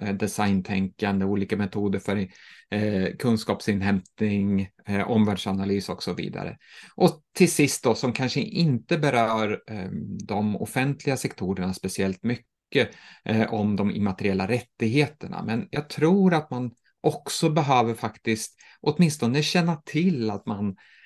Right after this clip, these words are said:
att man, att det finns någonting som heter immateriella rättigheter och att man behöver någonstans också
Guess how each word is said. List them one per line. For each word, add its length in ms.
att 140
man, 220
att 120
det 60
finns 300
någonting 220
som 120
heter 320
immateriella 500
rättigheter 640
och 60
att 100
man 140
behöver 400
någonstans 460
också 460